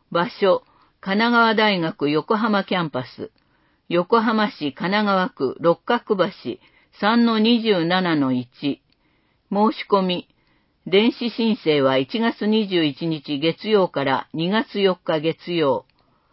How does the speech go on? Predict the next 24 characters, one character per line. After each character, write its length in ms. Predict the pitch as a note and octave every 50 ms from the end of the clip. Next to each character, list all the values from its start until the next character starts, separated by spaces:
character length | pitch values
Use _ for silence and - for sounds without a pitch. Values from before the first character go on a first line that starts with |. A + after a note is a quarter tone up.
| _ _ _ _
書 200 | - - - G3+
面 260 | G#3 A3 A#3 A#3 A#3+ -
申 280 | - - A#3 A3+ G#3
請 260 | - - E3 D3 C#3+
は 240 | C3 C3+ C3+ C3 -
一 240 | - D#3 - - A3+
月 260 | A#3 A#3 - - G#3
二 220 | G#3+ G#3+ G#3+ G#3+ F#3+
十 200 | F#3+ E3+ D3+ D3
四 140 | C#3+ D3
日 220 | D3 - - D#3+ D#3
木 300 | D#3 E3 E3+ - - G#3
曜 200 | G#3 F#3+ F3 D3+
か 140 | - D3 C3+
ら 160 | C3+ C3 B2
二 160 | C3+ D#3+ F3
月 300 | G3+ A3 D4+ - - G#3+
七 280 | G3+ F#3+ F#3 F#3 F#3 F3
日 140 | - F3
木 320 | E3+ E3 D#3+ D3 - - E3
曜。 300 | D#3+ D3+ C3+ A#2+ G#2 - _ _ _ _ _ _ _ _ _ _ _ _ _ _ _ _
そ 180 | - - F#3+
の 140 | G3+ - -
他、 300 | - _ E3 D3 B2+ -